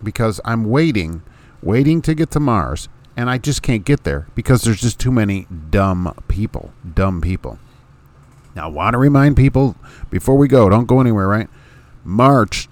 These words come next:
twenty-fifth, twenty-sixth, I'll be at the Mid-America Trucking Show. It's actually open Thursday the twenty-fourth, but I'm not gonna be there that day. I'll be walking around the twenty-fifth, and then the twenty-sixth at eleven fifteen A M, unbelievably, are, they are having me speak there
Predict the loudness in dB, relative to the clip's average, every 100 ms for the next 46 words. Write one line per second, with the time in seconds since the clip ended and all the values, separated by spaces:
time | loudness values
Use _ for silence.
0 | -10 -4 0 2 2 2 2 2 2 0
1 | 0 -2 0 -2 0 -2 -2 -4 -6 -10
2 | -6 0 2 0 -2 2 2 2 0 -2
3 | -2 -6 -4 -4 -2 -4 -2 0 0 0
4 | -2 -6 -8 -8 -12 -12 -14 -14 -14 -12
5 | -10 -8 -8 -6 -4 -2 -2 -4 -6 -4
6 | -4 -4 -4 -6 -6 -10 -12 -18 _ -20
7 | -20 -20 _ -8 -2 2 2 2 0 -2
8 | -4 -6 -6 -6 -6 -8 -8 -8 -6 -8
9 | -6 -4 0 0 0 -4 -4 -6 -4 -4
10 | -4 -6 -10 -10 -8 -8 -8 -10 -12 -14
11 | -18 -20 -14 -4 -2 2 4 4 2 0
12 | 0 0 -2 -2 -2 -2 -4 -4 -6 -2
13 | -2 -4 -4 -4 -4 -4 -2 -4